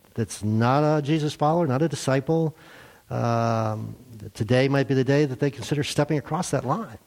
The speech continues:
accepting and believing,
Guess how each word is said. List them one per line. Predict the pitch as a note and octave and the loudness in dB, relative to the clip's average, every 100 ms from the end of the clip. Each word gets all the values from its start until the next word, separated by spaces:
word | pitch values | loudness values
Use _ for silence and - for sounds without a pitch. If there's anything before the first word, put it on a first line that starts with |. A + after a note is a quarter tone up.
| _ _ _ _ _ _ _ _ _ _ _ _ _ _ _ _ _ _ A#2+ | _ _ _ _ _ _ _ _ _ _ _ _ _ _ _ _ _ _ -10
accepting | - C#3+ C#3+ C#3+ C3+ | -2 0 0 0 0
and | C3 | 2
believing, | B2 D3+ G3+ A2 F#2+ | 2 2 2 0 -6